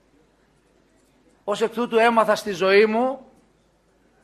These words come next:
μέχρι αυτή τη στιγμή, να περπατάω στο δρόμο και να μην με φτύνει ο κόσμος.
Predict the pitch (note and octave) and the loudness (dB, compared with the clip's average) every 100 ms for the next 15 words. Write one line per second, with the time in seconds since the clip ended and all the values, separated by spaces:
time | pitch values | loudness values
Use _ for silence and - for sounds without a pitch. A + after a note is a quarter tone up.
0 | _ - _ _ _ _ _ F3+ A3+ G#3+ | _ -20 _ _ _ _ _ 0 0 4
1 | G#3 F#3 A#3 G#3 F#3+ G3 E3+ F#3+ G#3 A#3 | 2 2 -2 -6 -4 -4 -4 -4 -6 -4
2 | G3+ F#3 F3 E3+ G#3+ A3 G#3+ F#3+ E3 F#3+ | -4 -2 -2 2 4 4 2 -4 2 2
3 | G#3 A3+ G3+ G3 G3 G#3+ G3 - F#3+ E3 | 4 0 -4 -4 -4 -4 -6 -6 -8 -6
4 | D#3 C3+ C3 G#2 G2+ - - | -8 -8 -12 -14 -20 -20 -20